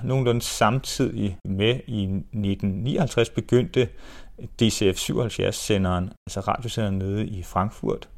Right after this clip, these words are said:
som er synkroniseret til, sidenhen synkroniseret til et atomur, begyndte at udsende signaler. Og fordi radiobølger ikke stopper ved landegrænser,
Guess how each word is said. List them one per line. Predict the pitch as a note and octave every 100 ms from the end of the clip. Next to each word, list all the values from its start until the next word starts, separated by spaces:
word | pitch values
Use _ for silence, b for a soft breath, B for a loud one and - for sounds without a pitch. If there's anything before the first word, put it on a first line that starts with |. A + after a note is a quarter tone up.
| -
som | - - G2
er | F#2+
synkroniseret | - G2 G2+ F#2+ - G2+
til, | - G2 F#2 B B B
sidenhen | - A#2 G2+ -
synkroniseret | G#2 G2 F#2 F#2 -
til | G#2
et |
atomur, | F#2+ - G3 F3 C#3+ - - - - - - -
begyndte | A#2+ B2+ B2 C#3
at |
udsende | A2 A2+ - G#2+
signaler. | G#2 G2 - A#2
Og | -
fordi | B2 C#3 D#3+ B2+
radiobølger | A#2+ - C#3 B2+ G#2+
ikke | A2+
stopper | - G#2+ A2
ved | A#2 F#2 F#2 F#2
landegrænser, | F#2+ A#2 F3 A2 A2+ -